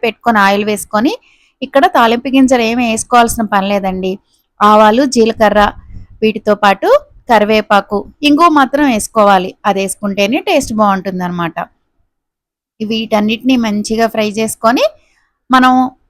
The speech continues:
మిక్సీ పట్టుకున్నాం చూసారా పచ్చడిని, దాన్ని ఈ తాలింపులో వేసి ఒక్క ఐదు నిమిషాలు ఈ ఆయిల్లో దాన్ని యాగనిస్తే నిమ్మకాయ పులుసు పచ్చడి రెడీ అండి. ఎక్కువసేపు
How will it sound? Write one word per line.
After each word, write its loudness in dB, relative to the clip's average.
మిక్సీ -4
పట్టుకున్నాం -2
చూసారా -2
పచ్చడిని, -2
దాన్ని 2
ఈ 0
తాలింపులో 2
వేసి -2
ఒక్క -12
ఐదు -2
నిమిషాలు 0
ఈ 4
ఆయిల్లో 2
దాన్ని 0
యాగనిస్తే -2
నిమ్మకాయ 2
పులుసు -4
పచ్చడి -4
రెడీ 0
అండి. -4
ఎక్కువసేపు 0